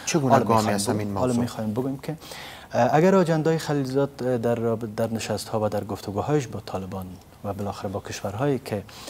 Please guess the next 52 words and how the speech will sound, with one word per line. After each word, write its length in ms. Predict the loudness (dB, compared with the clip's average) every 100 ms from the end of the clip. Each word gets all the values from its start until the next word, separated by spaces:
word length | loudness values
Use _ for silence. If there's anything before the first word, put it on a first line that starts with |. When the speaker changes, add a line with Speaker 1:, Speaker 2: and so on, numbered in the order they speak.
| -16 -18 -16 -12
Speaker 2:
استاد 320 | -4 -4 -4
رفعت 300 | -4 -4 -4
از 120 | -6
اونها 160 | -6 -6
یاد 240 | -8 -6
کرد، 200 | -6 -6 -6 -4
در 120 | -2
گام 360 | 2 2 2
نخستی 400 | 0 -4 -8 -6
می 100 | -8
بود 200 | -10 -14
که 240 | -8 -8 -8 -6
یک 140 | -4
آتش 280 | -4 -6 -8
بس 280 | -6 -8 -8
نسبی 240 | -8 -6
به 100 | -6
وجود 360 | -8 -6 -8 -2
بیاید، 240 | 0 0 -4 -14 -16 -18 -12 -2
در 100 | 0
فضای 400 | 0 0 0 0
بدور 320 | -2 -4 -6
از 140 | -8 -2
جنگ، 300 | 0 0 -2
در 80 |
فضای 320 | -6 -6 -6 -6
بدور 340 | -6 -8 -6
از 140 | -6
خشونت، 480 | -6 -6 -2 -2 -2 -6 -4
به 120 | -2
مذاکرات 600 | -2 -4 -8 -6 -6 -4
و 40 | -6
صحبت‌هایشان 840 | -6 -8 -8 -4 -2 -2 -2 -4 -6 -16 -16 0
آغاز 360 | 2 4 2
می‌کردند. 440 | -4 -8 -10 -10 -14 -18 -20 0 8
این 200 | 8 8
ادامهٔ 380 | 2 -2 -2 -4
جنگ 300 | -4 -4 -2
و 40 |
این 160 | 0 2
وضعیت 420 | 0 2 0 0
جنگ، 320 | 0 2 4
بخوایم 380 | 2 2 2 0
نخواهیم، 280 | 0 0 0
بالای 260 | 0 -2 -2
نیروهای 380 | -4 -2 0
امنیتی 400 | 0 0 -4 -6
ما 100 | -6
تاثیرات 480 | -4 -8 -6 -6 -6
خود 140 | -6 -6
خواهد 300 | -4 -6 -6
داشت، 260 | -8 -8